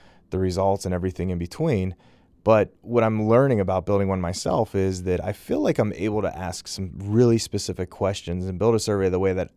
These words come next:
I would want to. Now, I know that there's a lot that goes into surveys and there's a lot of psychology behind it and how you should put them and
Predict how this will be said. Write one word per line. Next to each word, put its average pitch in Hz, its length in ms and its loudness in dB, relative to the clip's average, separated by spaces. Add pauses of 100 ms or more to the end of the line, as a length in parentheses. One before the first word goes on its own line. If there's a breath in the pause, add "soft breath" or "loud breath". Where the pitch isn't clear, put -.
I 143 160 4
would 104 140 2
want 87 280 -8
to. - 160 -12 (440 soft breath)
Now, 113 120 4
I 117 60 6
know 131 120 4
that 120 160 2
there's 104 180 0
a 95 60 0
lot 98 500 0
that 101 80 -6
goes 95 260 -2
into 92 220 -4
surveys 101 580 0
and 87 120 -4
there's 85 100 -8
a 82 60 -10
lot 71 160 -6
of - 40 -8
psychology 127 600 0
behind 113 420 -2
it - 60 0
and 80 120 -6
how 131 160 -2
you 127 120 -2
should 101 240 -8
put 101 200 -10
them 95 280 -4
and 82 160 -8